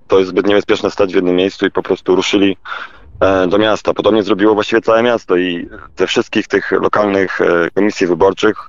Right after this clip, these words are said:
grupy ludzi ciągnęły głównymi ulicami w stronę centrum, gdzie chcieli się połączyć z całym miastem. No niestety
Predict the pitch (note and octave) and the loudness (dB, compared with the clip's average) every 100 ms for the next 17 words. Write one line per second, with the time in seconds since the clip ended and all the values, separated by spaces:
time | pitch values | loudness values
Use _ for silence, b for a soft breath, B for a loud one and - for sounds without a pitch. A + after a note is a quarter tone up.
0 | - - - - F2 A2+ A2+ A2+ G2+ G#2 | -20 -16 -14 -4 0 2 2 0 0 0
1 | G2 G#2 G#2 F#2+ F#2+ G2+ G2+ G2 - F#2+ | 2 2 0 0 0 2 2 0 0 0
2 | G2 - - F#2 F2 F#2+ F#2+ G2 F2+ F#2+ | 0 -2 -2 -2 2 0 2 0 0 0
3 | F2+ E2+ - F2+ - F#2+ G2 F#2 F2 - | 0 0 0 -2 0 2 2 2 -4 -14
4 | - B B B B - - G2 F#2+ F#2+ | -16 B B B B -16 -4 0 2 2
5 | F#2+ A#2+ A#2 A2 - G#2+ - | 0 0 0 0 0 0 2